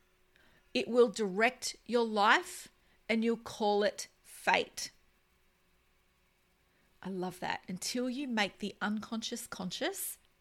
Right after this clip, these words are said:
until you're aware of all of that ninety-five percent that's going on in your mind without you even being aware of it, it's gonna direct your life and you call it fate."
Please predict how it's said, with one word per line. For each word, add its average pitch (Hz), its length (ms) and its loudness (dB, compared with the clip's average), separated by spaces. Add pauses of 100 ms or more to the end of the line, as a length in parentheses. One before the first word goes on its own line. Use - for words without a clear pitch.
(520)
until - 260 -6
you're 220 200 2
aware 202 340 6
of 180 140 -2
all 196 260 2
of 214 120 -4
that - 220 2
ninety-five 202 520 2
percent - 260 -6
that's - 160 -10
going 185 300 -2
on 202 120 -4
in 202 120 -4
your 208 100 -4
mind 190 300 -2
without 185 340 2
you 180 140 -4
even 185 260 -2
being 175 220 -4
aware 175 320 -6
of 196 100 -6
it, 320 220 -2 (260)
it's - 140 -4
gonna 220 240 -2
direct 170 480 -6
your 165 100 -4
life 170 400 -2
and 185 140 -6
you 185 80 -8
call 180 260 -2
it - 140 -6
fate." - 340 0